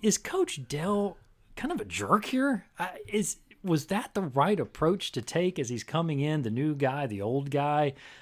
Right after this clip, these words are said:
uh, the, the, the, the, you know, the burnout guy, whatever, in the, in the, the small community that all they know is basketball, and,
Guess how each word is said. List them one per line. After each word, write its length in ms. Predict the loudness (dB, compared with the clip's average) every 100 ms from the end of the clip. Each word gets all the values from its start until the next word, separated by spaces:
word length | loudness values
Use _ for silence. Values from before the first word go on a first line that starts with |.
| -12
uh, 360 | -4 -2 0 -2
the, 160 | -4 -6
the, 140 | -8
the, 320 | -8 -8 -8 -8
the, 80 | -6
you 60 |
know, 160 | -6 -6
the 80 | -2
burnout 560 | 0 2 4 4 4
guy, 240 | 0 2 2
whatever, 520 | 2 2 2 2 0
in 120 | 0
the, 100 | -4
in 160 | -4 -8
the, 140 | -8 -10
the 120 | -8
small 320 | 0 6 6
community 520 | 4 2 2 4 4
that 120 | 4 4
all 220 | 6 6
they 140 | 6
know 160 | 4 2
is 100 | 0
basketball, 800 | -2 -2 2 4 4 4 4 2
and, 160 | -2